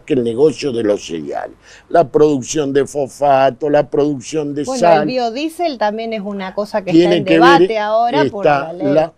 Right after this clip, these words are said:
Speaker 1: la ley de biodiesel. Pero digamos, esto que pasó hace un par de días en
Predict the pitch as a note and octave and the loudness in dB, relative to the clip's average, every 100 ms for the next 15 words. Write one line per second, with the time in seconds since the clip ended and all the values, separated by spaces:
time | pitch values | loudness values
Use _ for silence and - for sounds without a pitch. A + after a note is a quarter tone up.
0 | _ C3+ C3+ C#3 C#3+ D#3 C#3+ C#3+ C#3 D3+ | _ -4 0 2 2 2 0 -2 -2 -2
1 | D#3 D#3+ C3 C#3 - _ _ - E3 F3+ | -2 -4 -4 -10 -16 _ _ -4 2 4
2 | F3+ F3 F#3+ - G3+ F3 D3+ D#3 - E3+ | 4 0 -2 -2 -2 -2 -2 -4 0 0
3 | D#3 C3+ C#3 D3 C#3 C3+ A#2 - E3 D3 | 0 -4 -8 -8 -6 -6 -4 2 2 2
4 | D#3 D#3+ E3 B2+ F2+ - _ _ _ _ | 2 2 2 0 -2 -8 _ _ _ _
5 | _ C3+ C3 B2+ B2 A#2+ A#2 A#2+ | _ 0 2 2 0 -2 -6 -10